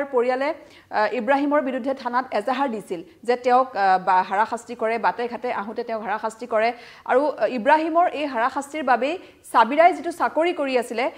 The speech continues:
সেই চাকৰিটো আনকি এৰি দিব লগা হ'ল। আৰু, আহ, ষাঠিৰ ঊৰ্ধ্বৰ এগৰাকী ব্যক্তি বুলি কৈছে, তেওঁ বিবাহিত বুলিও কৈছে,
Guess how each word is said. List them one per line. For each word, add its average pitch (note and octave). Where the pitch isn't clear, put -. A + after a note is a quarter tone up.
সেই D#4
চাকৰিটো C#4+
আনকি B3+
এৰি A#3
দিব A3+
লগা G3+
হ'ল। F#3+
আৰু, B3
আহ, G#3
ষাঠিৰ B3
ঊৰ্ধ্বৰ D4+
এগৰাকী B3+
ব্যক্তি G#3+
বুলি A3
কৈছে, G#3
তেওঁ A3+
বিবাহিত G#3
বুলিও B3
কৈছে, C4